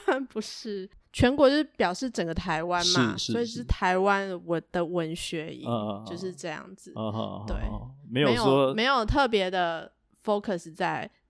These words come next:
Speaker 1: 台湾文学这，
Speaker 2: 嗯，
Speaker 1: 这个状况。
Speaker 2: 嗯，嗯，嗯。
Speaker 1: 你看我们的主题也有很多，
Speaker 2: 只要是
Speaker 1: 很多个。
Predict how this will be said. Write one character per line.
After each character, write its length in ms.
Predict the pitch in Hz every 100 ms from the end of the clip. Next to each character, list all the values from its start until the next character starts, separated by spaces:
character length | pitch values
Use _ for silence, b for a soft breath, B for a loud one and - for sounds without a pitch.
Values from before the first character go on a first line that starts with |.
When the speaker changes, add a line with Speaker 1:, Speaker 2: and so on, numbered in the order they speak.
| -
Speaker 1:
台 240 | - 170
湾 200 | 175 180
文 140 | 170 156
学 200 | 165 160
这， 160 | 160 -
Speaker 2:
嗯， 120 | 127 104
Speaker 1:
这 80 | 165
个 80 | - 98 92
状 140 | 156 - _
况。 380 | 90 95 92 87
Speaker 2:
嗯， 20 |
嗯， 40 | -
嗯。 40 | -
Speaker 1:
你 60 |
看 140 | 127 139
我 60 |
们 120 | 233 214
的 120 | -
主 180 | 123 190
题 200 | 185 196
也 160 | 185 180
有 120 | 190
很 200 | 190 156
多， 320 | 170 165 160
Speaker 2:
只 40 | 196
要 40 |
是 60 | - _
Speaker 1:
很 180 | - 156
多 240 | 165 165
个。 200 | 185 208